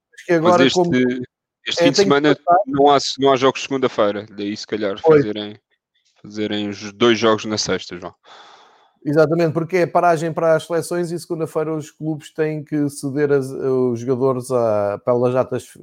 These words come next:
Speaker 1: fifa e uefa. Penso que também
Speaker 2: Exato.
Speaker 1: tem, tem a ver com isso. Hum, e, e também o facto da Premier League estar obrigada a fazer, eh, jogos passados para p-, todos os jogos poderem dar na, na televisão,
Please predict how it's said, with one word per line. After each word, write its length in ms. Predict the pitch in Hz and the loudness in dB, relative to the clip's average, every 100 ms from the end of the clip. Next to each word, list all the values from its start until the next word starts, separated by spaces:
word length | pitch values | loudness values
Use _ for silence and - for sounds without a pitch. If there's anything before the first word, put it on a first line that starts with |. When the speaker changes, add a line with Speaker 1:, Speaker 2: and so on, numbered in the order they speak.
| 117 | -14
Speaker 1:
fifa 320 | - 131 131 | -8 -8 -2
e 60 | 127 | 0
uefa. 420 | 143 156 - 113 - _ _ - | 4 4 4 -4 -8 _ _ -6
Penso 160 | 127 127 | -4 -2
que 40 | |
também 220 | 131 135 | -2 -2
Speaker 2:
Exato. 100 | 135 | -2
Speaker 1:
tem, 280 | 127 123 120 | -2 -4 -6
tem 180 | - 127 | -6 -4
a 40 | |
ver 160 | 117 120 | -4 -4
com 160 | 135 120 | -4 -4
isso. 240 | 101 - _ _ _ _ - 139 143 139 | -6 -12 _ _ _ _ 2 6 8 8
Hum, 320 | 135 135 135 - | 6 2 -2 -2
e, 180 | 165 170 | -2 0
e 80 | 180 | 0
também 460 | 190 185 196 165 | 2 2 0 -4
o 200 | 143 139 | -6 -6
facto 400 | 120 165 156 - | -2 2 2 2
da 100 | 156 | 0
Premier 380 | 156 160 151 151 | 0 0 0 0
League 200 | 147 156 | 0 -4
estar 200 | - 160 | -4 -2
obrigada 400 | 147 143 143 147 | -2 0 0 2
a 60 | 147 | 0
fazer, 420 | 147 143 147 151 139 - _ _ _ | 0 -4 0 2 0 -4 _ _ _
eh, 240 | 131 139 143 | 4 4 4
jogos 360 | 131 160 - | 2 2 2
passados 460 | - 151 - 165 - | 0 0 2 2 2
para 240 | 165 160 | 0 0
p-, 280 | 139 147 139 | -2 -10 -6
todos 220 | 147 165 | 0 0
os 100 | 143 | 0
jogos 220 | 143 160 - | -4 -4 -2
poderem 260 | 151 143 | -2 0
dar 200 | 143 131 | 2 2
na, 260 | 131 127 117 | 0 -2 -2
na 160 | 123 | -4
televisão, 560 | - 135 135 131 160 165 | -4 -2 0 2 2 2